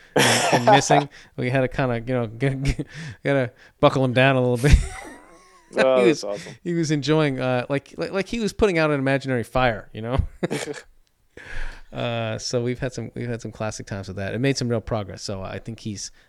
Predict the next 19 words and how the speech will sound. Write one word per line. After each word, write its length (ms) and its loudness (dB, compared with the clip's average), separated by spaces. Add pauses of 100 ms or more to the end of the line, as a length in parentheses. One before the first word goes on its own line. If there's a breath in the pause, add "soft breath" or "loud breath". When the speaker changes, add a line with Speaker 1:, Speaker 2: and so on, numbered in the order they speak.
Speaker 1:
I 80 -12
wouldn't 200 -12
say 120 -12
he's, 200 -18
you 100 -12
know, 60 -12
re-, 260 -14
ready 160 -12
for 120 -16
the 60 -16
big 200 -14
time, 260 -14
but, 200 -12 (120)
uh, 240 -12 (260 soft breath)
he's, 360 -16
he's 200 -14
made 180 -12
some 120 -16
real, 180 -14